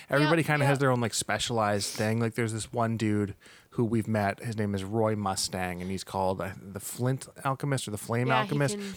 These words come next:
Speaker 1: He has, like, these gloves with flint in them, and he, like, snaps,
Speaker 2: Snap
Speaker 1: creates a
Speaker 2: and
Speaker 1: spark, and then he, like, shoots fire. And it's
Speaker 2: Yeah.
Speaker 1: really cool. And so, like,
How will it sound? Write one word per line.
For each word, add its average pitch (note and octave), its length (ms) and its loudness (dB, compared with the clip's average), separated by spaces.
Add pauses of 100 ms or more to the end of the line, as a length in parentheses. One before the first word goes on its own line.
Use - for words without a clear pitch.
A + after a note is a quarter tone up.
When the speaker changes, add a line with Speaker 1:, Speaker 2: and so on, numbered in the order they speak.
(140)
Speaker 1:
He C#3 140 2
has, B2+ 160 4
like, A2+ 160 2
these A2+ 180 0
gloves A2+ 400 2
with G#2+ 140 0
flint A#2 380 0
in B2 80 2
them, A#2+ 180 2
and G#2+ 80 2
he, G#2+ 60 2
like, F2+ 260 -4 (100)
snaps, A#2+ 440 2
Speaker 2:
Snap F#3 100 -2
Speaker 1:
creates C3 220 2
a - 20 0
Speaker 2:
and - 80 4
Speaker 1:
spark, A#2 360 2
and A2+ 60 -6
then G#2+ 100 0
he, A2+ 40 0
like, G2 220 -2
shoots - 440 2
fire. - 380 -2 (260)
And F#3 220 -4
it's E3+ 140 0
Speaker 2:
Yeah. G#3 100 -12
Speaker 1:
really D4 240 4
cool. C3 480 2
And B2+ 160 0
so, B2 160 4
like, G#2+ 360 2